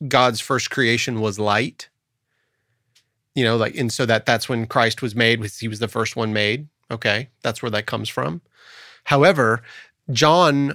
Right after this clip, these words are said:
one one really distinguishes that he was the Word, which means, "And God said." Once the said makes light, and we know all things were created through him,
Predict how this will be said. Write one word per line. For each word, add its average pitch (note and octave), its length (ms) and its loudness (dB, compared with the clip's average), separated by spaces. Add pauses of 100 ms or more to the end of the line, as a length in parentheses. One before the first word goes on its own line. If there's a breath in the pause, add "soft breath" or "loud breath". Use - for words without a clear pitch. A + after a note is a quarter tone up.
(120)
one C#3 340 4
one C3 480 2 (140)
really C#3 360 4
distinguishes B2+ 680 -2
that A2+ 220 0
he D3 140 -4
was B2 280 -2
the A2 280 0 (300)
Word, C3 520 0
which A#2 200 -4
means, B2+ 240 -2
"And B2+ 160 -4
God A#2+ 320 0 (220)
said." A2 840 -4 (420 loud breath)
Once C#3+ 320 2
the B2+ 300 -4 (100)
said B2 760 2 (420)
makes A#2 320 -4
light, G#2 340 -4
and C3 80 -2
we B2+ 80 0
know B2+ 160 2
all B2+ 160 2
things B2 260 -4
were A2+ 60 -6
created A2+ 500 -2
through C3 420 -6
him, A#2 380 -8